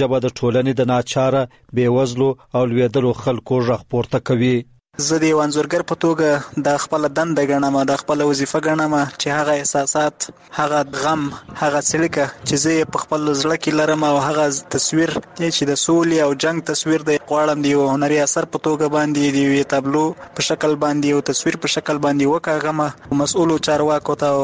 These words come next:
Speaker 2: حتی نړۍ ته دا وښیو چې افغانستان نور له جنګه ستړی شوی.
Speaker 1: هنرپوهان وایي هر څوک له خپل هنر څخه بېلابېل تعریف لري او دا د هنرمندانو رسالت دی چې د ټولنې واقعیتونه انځور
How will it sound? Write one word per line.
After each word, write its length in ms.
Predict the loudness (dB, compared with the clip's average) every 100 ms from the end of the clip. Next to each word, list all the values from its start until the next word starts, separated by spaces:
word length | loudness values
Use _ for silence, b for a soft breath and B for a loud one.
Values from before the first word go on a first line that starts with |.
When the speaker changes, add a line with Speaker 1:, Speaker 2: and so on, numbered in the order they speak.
| -2
Speaker 2:
حتی 180 | -2 -2 0
نړۍ 220 | 0 0 0
ته 20 | 0
دا 60 | 2
وښیو 380 | 2 0 0 0
چې 100 | -2 -2 -4 -6
افغانستان 680 | -2 -2 -2 -2 -2 -2 -4 -4 -4
نور 120 | 0 0
له 60 | 0
جنګه 220 | -2 0 -2
ستړی 240 | 0 0 0 0
شوی. 280 | 0 0 -2 -10 _ _
Speaker 1:
هنرپوهان 680 | -2 0 0 0 0 2 0 2
وایي 260 | 2 2 2
هر 140 | 0 -2
څوک 240 | -2 -2 0
له 60 | -2
خپل 220 | 0 0 0
هنر 300 | 2 0 0 -2
څخه 220 | -4 0
بېلابېل 540 | 0 2 0 0 -2 -2
تعریف 320 | -2 0 -2 0
لري 220 | 0 0 -2 B B -2
او 60 | 0 2
دا 80 | 0 0
د 120 | -2
هنرمندانو 720 | -2 0 0 0 0 2 0 0
رسالت 420 | 0 0 0 -2 -2
دی 120 | -2
چې 200 | 0 0 0 B B -4
د 20 | 0 0 0
ټولنې 340 | 0 2 2 2
واقعیتونه 680 | 0 0 -2 0 0 0 0
انځور 300 | 0 -2